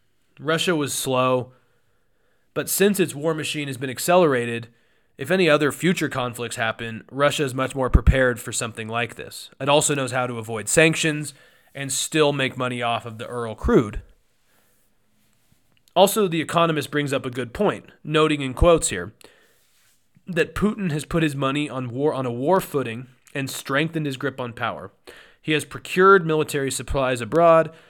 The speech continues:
and is helping turn the global South against America. Crucially, he is undermining the conviction in the West that Ukraine can and must emerge from the war as a thriving European democracy.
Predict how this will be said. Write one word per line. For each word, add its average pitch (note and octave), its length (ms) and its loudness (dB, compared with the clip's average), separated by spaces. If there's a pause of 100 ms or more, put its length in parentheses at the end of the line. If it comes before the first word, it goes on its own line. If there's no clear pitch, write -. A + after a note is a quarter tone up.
(180)
and C3+ 160 -6
is B2+ 140 -8
helping D#3 360 -4
turn C#3 300 -2
the B2+ 80 -6
global B2+ 340 -4
South A2+ 340 -6
against G#2 320 -14
America. F#2 460 -10 (480)
Crucially, E3+ 600 2
he D3 140 0
is C3+ 180 -4
undermining C#3 600 -2
the B2 80 -8
conviction C3+ 500 -6
in B2+ 100 -4
the A#2+ 80 -4
West A2+ 340 -2
that A#2 80 -6
Ukraine B2 500 -6
can B2+ 520 -4 (420)
and B2 260 -6
must B2 480 -6 (280)
emerge B2+ 400 -6
from A#2+ 160 -10
the A2 80 -8
war G#2 280 -8
as G2 120 -12
a G2+ 40 -16
thriving F#2+ 440 -8
European - 400 -16
democracy. - 520 -20